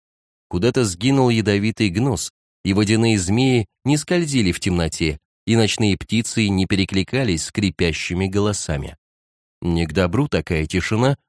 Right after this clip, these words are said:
подумалось Ивархе, то ли древняя оказалась сильнее, чем он думал, то ли мелкие болотные духи прилипалы надумали ее отбить. В любом случае следовало поторопиться.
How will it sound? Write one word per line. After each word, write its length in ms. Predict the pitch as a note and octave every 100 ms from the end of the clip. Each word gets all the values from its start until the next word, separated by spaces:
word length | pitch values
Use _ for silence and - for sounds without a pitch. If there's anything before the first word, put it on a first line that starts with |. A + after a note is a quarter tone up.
| _
подумалось 600 | C3 B2 G#2+ G2 F#2+ -
Ивархе, 480 | G2+ G2 F#2 F#2 D#2+ _ _ _ -
то 120 | E3
ли 140 | D3+
древняя 580 | A#2+ B2 B2+ A2+ A#2 A2+
оказалась 640 | - - G2 D#2+ E2+ D#2+
сильнее, 560 | - E2+ D#2 F2 G2+ G2
чем 240 | - D#2
он 140 | D2+ C#2
думал, 400 | D#2+ F#2 G#2 A2+ _ _ _ -
то 80 |
ли 120 | F2+ F2
мелкие 480 | F#2+ F#2 F2 E2 D#2
болотные 640 | E2+ E2+ E2+ - D#2 D2
духи 460 | C#2 D#2 D2+ - D2
прилипалы 840 | - D#2+ D2 D2 - A2+ B2+ C3 - _ _ _ _
надумали 460 | F#2+ A#2+ F#2+ D#2+ F2
ее 400 | A2 A#2 E2+ C#2+
отбить. 440 | D2 D2 C2+ - - _ _ _ _ _ _
В 120 | F2+
любом 280 | G#2+ D3+ A3
случае 400 | - F3 F#3 F#3+
следовало 600 | D#3+ C3+ A#2 A2 A2 B2+
поторопиться. 840 | B2+ B2+ B2 G#2 - B1 - -